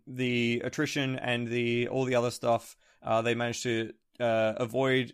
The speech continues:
any incident, and they actually got to the end of the race, which is a huge achievement, um, to see the way that they had to basically,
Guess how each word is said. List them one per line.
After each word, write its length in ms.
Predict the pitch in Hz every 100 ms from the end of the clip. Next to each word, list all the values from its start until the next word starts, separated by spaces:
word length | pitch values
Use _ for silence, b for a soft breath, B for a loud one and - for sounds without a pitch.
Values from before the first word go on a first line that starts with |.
| -
any 180 | 127 120
incident, 500 | 127 120 120 120 113
and 80 | 127
they 120 | 160
actually 260 | 160 -
got 140 | 143 139
to 80 | 139
the 100 | 135
end 120 | 120
of 40 |
the 80 | 123
race, 260 | 127 104 135
which 160 | 123
is 80 | 147
a 20 |
huge 300 | 147 214 220
achievement, 500 | 180 185 160 113 107 - b b b
um, 340 | 123 123 123
to 120 | 131
see 480 | 131 147 135 127 113 b b
the 80 | 131
way 220 | 131 131
that 140 | 123
they 160 | 127 123
had 200 | 123 123
to 220 | 131 117
basically, 520 | 107 143 143 127 127